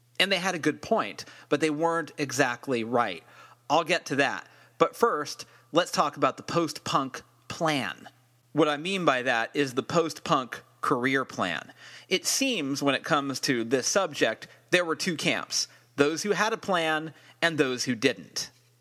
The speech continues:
Now, punk rock has always burned brightly, and there were some in punk bands who had the foresight to see that that light wasn't going to last forever, while others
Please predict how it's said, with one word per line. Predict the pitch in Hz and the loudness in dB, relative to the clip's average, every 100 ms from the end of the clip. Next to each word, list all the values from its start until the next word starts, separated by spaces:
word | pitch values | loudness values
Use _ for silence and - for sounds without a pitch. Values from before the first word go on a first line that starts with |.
| - | -2
Now, | 175 135 107 | 0 0 -2
punk | - 269 220 | 0 0 2
rock | 202 165 151 - | 2 2 -2 0
has | 175 160 | 2 2
always | 156 160 143 143 | 2 2 2 -2
burned | 120 135 127 | 0 0 2
brightly, | 120 120 120 123 101 | 0 0 0 -6 -2
and | 117 156 | 0 2
there | 170 | 0
were | 160 | 0
some | 156 - 226 170 | 0 2 0 0
in | 151 | -6
punk | 143 180 185 | 2 2 2
bands | 160 131 131 | 0 0 0
who | 165 | 0
had | 143 135 | 0 0
the | 127 | -4
foresight | - 185 208 - 202 196 123 | -2 0 2 0 0 -2 -2
to | 190 | -2
see | - 147 113 104 - - - - | 0 0 0 -4 -8 -20 -16 0
that | 160 | 2
that | 165 165 175 | 2 -2 0
light | 160 143 139 - | 0 2 -2 0
wasn't | 135 139 147 - | 2 2 -2 -2
going | 139 123 | 0 0
to | 117 | 2
last | 110 107 104 - | 2 0 -2 -4
forever, | 135 143 196 143 117 - - - | 0 2 2 0 -2 -4 -14 0
while | 156 151 165 | 2 2 0
others | 233 226 202 196 | 2 2 0 -4